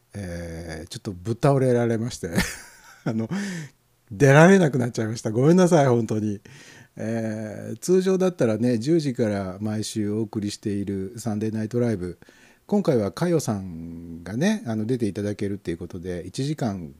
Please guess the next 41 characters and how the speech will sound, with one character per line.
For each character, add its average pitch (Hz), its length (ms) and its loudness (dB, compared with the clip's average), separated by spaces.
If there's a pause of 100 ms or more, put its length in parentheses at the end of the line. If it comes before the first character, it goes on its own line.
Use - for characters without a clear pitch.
(140)
繰 - 120 -4
り 127 140 0
上 147 100 0
げ 139 120 2
て 127 160 -2
ス - 100 -8
タ 104 180 0
ー - 20 -12
ト、 - 200 -16 (680)
え 73 200 -18
ー、 - 20 -20
と - 140 -4
い 117 60 2
う 110 60 -2
こ 113 140 -4
と 107 260 0
だ 135 120 0
っ 151 100 -4
た 101 140 -4
ん 85 80 -8
で 76 100 -10
す - 100 -10
が、 80 200 -8 (360)
あ 80 1500 -14 (100)
ー、 - 40 -20 (140)
つ 143 160 -2
い 117 40 -2
何 113 160 0
時 117 100 -2
間 107 160 -2
か 98 120 -10
前 87 240 -8
に 78 120 -12
ね、 87 360 -8
メ 104 120 -6
ッ - 20 -10
セ 98 100 -10
ー 87 40 -10
ジ 80 100 -14
が 85 60 -14
と-、 87 80 -16